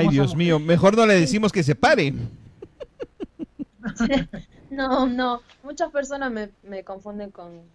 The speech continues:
Speaker 3: con ser colombiana. No es el único.
Speaker 2: Dios mío, debe,
Speaker 3: Pero
Speaker 2: debe
Speaker 3: no,
Speaker 2: ser,
Speaker 3: claro.
Speaker 2: debe ser por el tumbao que tiene, mi querido Diego.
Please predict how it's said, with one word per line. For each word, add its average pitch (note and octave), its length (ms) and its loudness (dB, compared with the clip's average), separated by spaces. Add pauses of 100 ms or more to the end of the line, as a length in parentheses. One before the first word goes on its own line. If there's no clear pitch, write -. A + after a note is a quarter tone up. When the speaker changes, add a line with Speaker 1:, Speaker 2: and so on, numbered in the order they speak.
(120)
Speaker 3:
con F#3+ 200 -16
ser G#3 140 -8
colombiana. F#3+ 540 -10 (160)
No A#3+ 120 -6
es B3+ 100 -4
el C4+ 160 -4
único. A3 300 -4 (400)
Speaker 2:
Dios C3 480 4
mío, F#3+ 260 0
debe, F#3+ 240 6
Speaker 3:
Pero - 60 -14
Speaker 2:
debe F#3 160 4
Speaker 3:
no, F#3+ 100 6
Speaker 2:
ser, G#3 200 6
Speaker 3:
claro. A3 120 -4
Speaker 2:
debe A3 320 4
ser C4+ 200 4
por C4 160 6
el F3+ 160 4
tumbao G#3 560 4
que F#3+ 140 2
tiene, E4 360 0
mi F#3 160 0
querido D3+ 380 6
Diego. B2+ 440 2